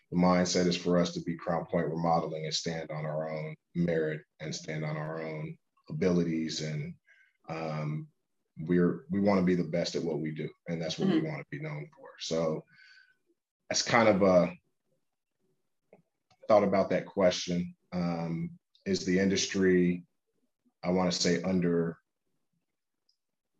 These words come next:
Speaker 1: underrepresented?
Speaker 2: Yeah.
Speaker 1: Yes, ab-, absolutely. Um, but that's just a knowledge thing. That's just a exposure thing. Um, so my only advice would be,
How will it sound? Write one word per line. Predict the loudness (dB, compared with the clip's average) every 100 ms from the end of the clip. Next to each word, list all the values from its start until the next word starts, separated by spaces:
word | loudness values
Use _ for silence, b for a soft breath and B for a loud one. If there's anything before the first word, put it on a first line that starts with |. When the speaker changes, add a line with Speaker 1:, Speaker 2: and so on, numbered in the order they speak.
| _ _ 2
Speaker 1:
underrepresented? | 4 6 4 4 0 0 2 4 2 -4 _ _ _ _ _ -8
Speaker 2:
Yeah. | 0 4
Speaker 1:
Yes, | 4 2 -2
ab-, | -4 -4 -2
absolutely. | -2 -2 -2 0 2 0 -2 _ _ _
Um, | -2 2 2 2 2 2 0 -4 -12 _ _ _ _ _ _ _ _ _ -2
but | 2
that's | 4 2
just | 0 0
a | 2
knowledge | 4 4 2 -2 -4
thing. | -4 -2 0
That's | -2 0
just | 0 0 0
a | -2
exposure | -2 -6 0 2 2 0 0
thing. | 0 0 -2 -8 -6
Um, | 0 2 2 2 0 -2 -6 -20 _ _ -20 _ _
so | -2 2 4 4 2 -6 _ _ _ _ -4
my | 0 2
only | 2 2
advice | 0 4 4 4 0
would | -4
be, | 0 2 2 0 -4